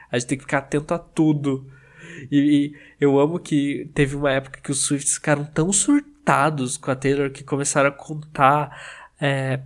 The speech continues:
que eles começaram a contar, tipo, detalhes nas fotos dela. É,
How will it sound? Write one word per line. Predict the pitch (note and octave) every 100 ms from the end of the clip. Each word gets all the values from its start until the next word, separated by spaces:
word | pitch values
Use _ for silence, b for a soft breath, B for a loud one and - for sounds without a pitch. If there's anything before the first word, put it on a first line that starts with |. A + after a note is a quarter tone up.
| - -
que | C#3+
eles | C3+
começaram | - C#3+ C#3+ D3 C#3+
a |
contar, | C#3+ D3+ C#3+ C#3+ C#3+
tipo, | - -
detalhes | D3 D#3 D#3 C3 C#3 C#3+
nas | D3+ D3+ -
fotos | - D3+ C3+ C#3 C#3 C3
dela. | C3+ B2 A#2 B2 - B B B B
É, | C#3 C3 C3 B2+ B2+